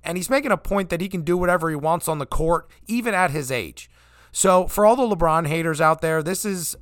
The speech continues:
probably not what you wanna hear. Uh, but LeBron James, being as old as he is, he's still able to do whatever he wants on the court. Uh, he played on a basically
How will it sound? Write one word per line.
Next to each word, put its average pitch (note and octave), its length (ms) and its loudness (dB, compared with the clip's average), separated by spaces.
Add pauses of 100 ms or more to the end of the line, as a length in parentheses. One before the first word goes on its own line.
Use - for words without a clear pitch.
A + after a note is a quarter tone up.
probably E3+ 580 0
not D#3+ 260 -2
what E3 200 -6
you D#3+ 80 -6
wanna D3+ 220 -4
hear. E3 420 -6 (500)
Uh, D3+ 180 2
but E3 180 0
LeBron D#3+ 560 2
James, G3 580 -2
being F3 480 -2
as D3 240 -2
old F#3+ 260 0
as F3 140 -4
he F#3+ 280 -6
is, D#3+ 440 -4 (840)
he's - 380 -6
still G#3+ 480 0
able F#3 300 -2
to E3 160 -8
do F#3 180 -4
whatever E3+ 540 0
he F#3 200 -6
wants D3+ 380 -2
on D3 240 -4
the C3+ 80 -6
court. - 400 -6 (560)
Uh, C#3 240 2
he G#3 220 -6
played G#3 560 0 (120)
on F3 200 4
a E3 180 -2
basically F#3+ 960 -2